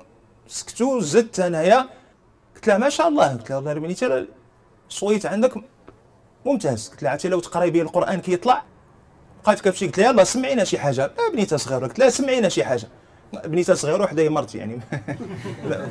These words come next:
كون كنت بوحدي غنديرها. مثلًا، <laughs> آه، وياك.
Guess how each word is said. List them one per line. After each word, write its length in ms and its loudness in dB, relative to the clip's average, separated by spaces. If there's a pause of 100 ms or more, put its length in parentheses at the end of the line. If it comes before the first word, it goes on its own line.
كون 80 -4
كنت 160 -2
بوحدي 260 6
غنديرها. 420 6 (440)
مثلًا، 320 0 (480)
<laughs> 460 -10
آه، 100 10
وياك. 380 12